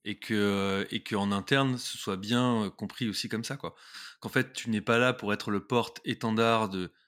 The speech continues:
forcément des valeurs de Swile, mais je, c'est pour ça que j'aime bien aussi ce, ce concept, tu vois, de, de laboratoire d'idées,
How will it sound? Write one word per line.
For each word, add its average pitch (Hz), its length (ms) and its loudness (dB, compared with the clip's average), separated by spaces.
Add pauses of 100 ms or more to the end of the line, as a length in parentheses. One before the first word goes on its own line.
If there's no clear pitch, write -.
(140)
forcément 113 420 2
des 95 140 0
valeurs 110 400 4
de 92 100 -4
Swile, 123 380 2
mais 101 200 0 (340)
je, - 160 -10
c'est - 140 -8
pour 110 100 -8
ça 139 120 4
que 123 40 2
j'aime 120 120 6
bien 123 100 6
aussi 120 220 2
ce, 104 280 0 (220)
ce - 140 -8
concept, 117 540 -2
tu - 100 -8
vois, 113 100 2
de, 95 260 -2
de 92 260 -6
laboratoire 107 720 2
d'idées, 110 340 -2